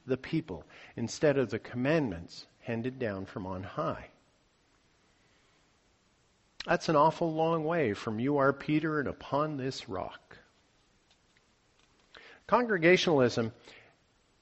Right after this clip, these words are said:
is the model of church polity, that's the technical term, that was embraced by Unitarian Universalism. In my career, I've had the honor of serving as the president of the Canadian Unitarian Council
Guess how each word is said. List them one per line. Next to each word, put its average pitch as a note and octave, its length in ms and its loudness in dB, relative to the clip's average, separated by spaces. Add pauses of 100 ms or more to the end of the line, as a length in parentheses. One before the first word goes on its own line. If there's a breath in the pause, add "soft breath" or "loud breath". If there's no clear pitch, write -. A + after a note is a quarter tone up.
(160)
is C3+ 140 -6
the D3 80 2
model E3+ 440 8
of C3+ 300 4 (140)
church - 440 2
polity, D3+ 600 6
that's A2+ 320 -2
the G#2+ 80 -10
technical A2 520 -4
term, G#2+ 320 -6 (640 loud breath)
that C#3 500 4
was C#3 280 2
embraced B2+ 460 4
by B2+ 100 4
Unitarian G#2+ 640 -2
Universalism. G2+ 800 -8 (1400 loud breath)
In F3 80 4
my B3+ 160 10
career, C#3+ 720 6 (880 soft breath)
I've C3+ 180 4
had D#3+ 180 8
the E3+ 120 6
honor F3 360 6
of D#3 180 2
serving D#3+ 380 4
as - 120 -2
the C#3 60 -6
president E3 560 4
of C#3 100 -4
the C3 80 0
Canadian C#3 520 4
Unitarian A#2 600 0
Council A#2+ 540 -2